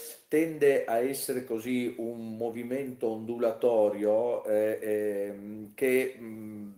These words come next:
diciamo, approfitta di certe situazioni. Eh, con molti si scherzava perché, eh, si diceva, non avevamo dubbi che Davis faceva la partita, eh, della vita. Ehm,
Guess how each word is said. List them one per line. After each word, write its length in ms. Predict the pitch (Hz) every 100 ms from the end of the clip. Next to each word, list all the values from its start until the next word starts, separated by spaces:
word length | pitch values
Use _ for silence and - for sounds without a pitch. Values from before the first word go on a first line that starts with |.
| -
diciamo, 540 | 127 147 - 127 135 127
approfitta 800 | 131 - 139 131 - 135 127 139
di 160 | 120 113
certe 360 | 123 117 -
situazioni. 880 | 127 117 104 107 - 110 95 92 92 - - - -
Eh, 340 | - 135 123 - 135 -
con 200 | 151 147
molti 360 | 131 147 151
si 160 | 131 123
scherzava 720 | - 147 139 - 113 117 110
perché, 600 | 101 110 107 110 110 - 113
eh, 120 | 107
si 160 | - 123
diceva, 520 | 123 120 104 101 101
non 180 | 117 117
avevamo 380 | 113 117 120 151
dubbi 560 | 113 104 104 117 123
che 160 | 123 123
Davis 340 | 107 98 101
faceva 320 | - 104 104 101
la 100 | 101
partita, 1000 | 92 - 104 98 101 98 95 - 101
eh, 40 | 98
della 200 | 104 110
vita. 440 | 147 127 - - - - - - - -
Ehm, 380 | 135 127 -